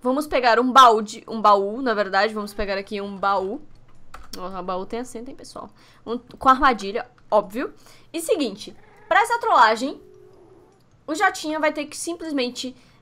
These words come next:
conseguir alguns itens que vão estar ne-, dentro desse baú. Que é tipo, um bloco de diamante,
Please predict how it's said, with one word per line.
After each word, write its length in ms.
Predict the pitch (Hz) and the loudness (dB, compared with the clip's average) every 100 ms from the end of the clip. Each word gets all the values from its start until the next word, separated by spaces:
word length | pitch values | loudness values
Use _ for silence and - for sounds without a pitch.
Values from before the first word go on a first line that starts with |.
| _ | _
conseguir 460 | - 381 381 285 285 | -4 -4 -2 0 4
alguns 320 | 269 320 285 | 2 2 -4
itens 220 | 277 277 | -4 -8
que 40 | 277 | -6
vão 120 | 277 | -6
estar 180 | 285 262 | -4 -2
ne-, 100 | 262 | -4
dentro 380 | 220 254 262 | -2 -2 -2
desse 220 | 254 269 247 | -6 -6 0
baú. 340 | 269 196 170 - _ - | 0 0 -4 -14 _ -6
Que 100 | 269 | -2
é 60 | 254 | -2
tipo, 440 | 254 - 254 190 - _ | -2 -6 -6 -6 -10 _
um 140 | 233 240 | -6 2
bloco 260 | 233 220 | 2 2
de 120 | 214 214 | 0 0
diamante, 680 | 277 262 240 277 302 359 | 2 2 2 0 -2 -8